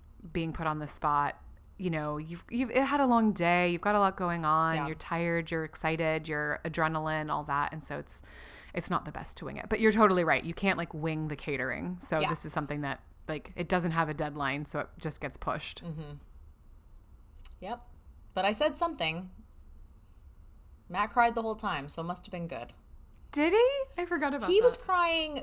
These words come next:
Speaker 2: be-, from the time someone handed him the packet of letters. He cried all day.
Speaker 1: Aw.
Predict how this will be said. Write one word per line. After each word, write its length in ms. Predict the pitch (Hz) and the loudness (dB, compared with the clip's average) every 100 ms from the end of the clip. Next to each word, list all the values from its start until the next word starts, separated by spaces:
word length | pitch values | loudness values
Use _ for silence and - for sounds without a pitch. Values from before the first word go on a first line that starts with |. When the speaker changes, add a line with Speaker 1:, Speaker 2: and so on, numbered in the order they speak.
| - | -4
Speaker 2:
be-, 140 | 285 | -4
from 320 | 226 320 311 302 | 0 2 2 2
the 80 | |
time 480 | - 302 311 320 285 - | -4 -2 -2 -2 -2 -4
someone 300 | 311 294 269 | -2 -2 -4
handed 280 | 277 277 | -2 -4
him 120 | 302 254 | -4 -4
the 80 | |
packet 340 | 226 262 269 233 | -2 -2 -2 -4
of 120 | 208 | 0
letters. 680 | 220 269 160 - - - - - - - - - | 0 0 -4 -6 -4 -4 -6 -20 -20 -20 -20 -20
He 100 | - | -10
cried 260 | - 294 285 | 4 6 8
all 240 | - 254 | 6 6
day. 400 | 233 240 202 - - | 6 4 4 -2 -6
Speaker 1:
Aw. 640 | 214 175 156 151 151 165 | -4 -4 -4 -8 -8 -10